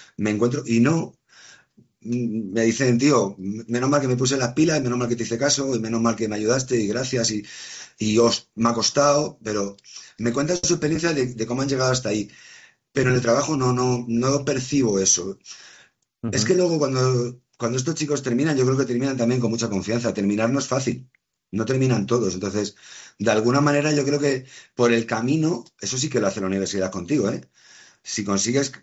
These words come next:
Speaker 1: pasar por la universidad y que la universidad pase por ti, adquieres una madurez y, y una capacidad de solucionar problemas y de afrontarlos bastante importante. Entonces, cuando llegas, pues lo, lo asumes. Pues mira, me está haciendo, tocando hacer algo que no sé hacerlo,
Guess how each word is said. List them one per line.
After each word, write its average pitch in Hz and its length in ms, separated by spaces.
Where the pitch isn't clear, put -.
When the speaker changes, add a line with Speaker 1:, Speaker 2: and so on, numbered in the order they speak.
Speaker 1:
pasar 123 280
por 139 80
la 139 60
universidad 117 400
y 101 40
que 98 80
la 101 60
universidad 104 360
pase 127 180
por 117 200
ti, 165 280
adquieres 117 480
una 143 140
madurez 120 600
y, 90 440
y 98 120
una 123 140
capacidad 131 360
de 107 80
solucionar 113 480
problemas 107 340
y 104 40
de 95 60
afrontarlos 113 760
bastante 104 640
importante. 107 680
Entonces, 117 260
cuando 110 220
llegas, 120 340
pues 92 220
lo, 90 120
lo 92 100
asumes. 107 420
Pues 92 180
mira, 92 200
me 80 100
está 98 180
haciendo, 104 260
tocando 107 500
hacer 110 240
algo 120 180
que 107 100
no 107 60
sé 120 120
hacerlo, 147 500